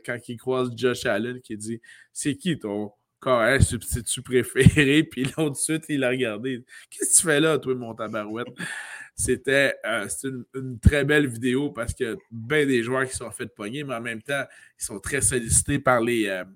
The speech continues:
les fans. Euh, ils veulent signer le plus d'autographes possible, faire rendre service aux, aux gens, faire plaisir.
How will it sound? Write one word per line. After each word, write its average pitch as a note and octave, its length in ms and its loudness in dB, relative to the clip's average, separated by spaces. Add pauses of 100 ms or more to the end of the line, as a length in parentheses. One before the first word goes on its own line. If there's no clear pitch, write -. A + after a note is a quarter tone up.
(160)
les A2+ 180 -2
fans. C#3+ 480 6
Euh, A2+ 160 2
ils A2+ 100 2
veulent A2+ 180 0
signer C3 240 -4
le B2+ 60 -6
plus B2+ 240 -2
d'autographes A2 540 -6
possible, C3 460 -4 (120)
faire G2 280 -8
rendre G#2+ 160 -8
service G#2+ 460 -8
aux, G2 220 -10 (380)
aux G2+ 240 -4
gens, B2+ 240 -2
faire G2+ 240 -2
plaisir. A#2 520 -2